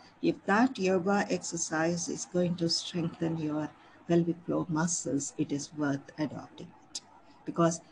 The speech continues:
we say it as Kegel's exercise, and they call it in a different name. If it is going to strengthen the same group of muscles and other supporting structures, definitely it is worth, uh, using it.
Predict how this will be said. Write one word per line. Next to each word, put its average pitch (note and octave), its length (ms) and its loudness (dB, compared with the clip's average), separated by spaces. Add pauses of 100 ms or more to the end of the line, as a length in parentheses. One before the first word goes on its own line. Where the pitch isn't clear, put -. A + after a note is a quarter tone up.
(140)
we A#3 240 6
say F#3 360 4
it E3 120 0
as D3 180 0
Kegel's G#3+ 480 0
exercise, G#3 720 -2 (340)
and F3+ 200 2
they G3+ 140 4
call G3 320 4
it F3 140 0
in D#3+ 140 2
a D#3+ 80 0
different A3 480 2
name. F#3 320 4 (320)
If E3+ 160 2
it - 100 -4
is D3+ 120 0
going A#3 320 8
to A3+ 100 4
strengthen G3+ 560 0
the F3+ 100 2
same G3+ 300 2
group F#3 340 0
of F3 200 0
muscles E3+ 500 2
and D#3 220 0
other D#3+ 200 0
supporting D#3 540 -6
structures, F#3+ 640 -4 (360)
definitely F#3+ 600 2
it - 120 -8
is C#3 220 -4
worth, C#3+ 160 0 (480)
uh, C#3+ 200 0 (120)
using D3 380 -6
it. - 240 -20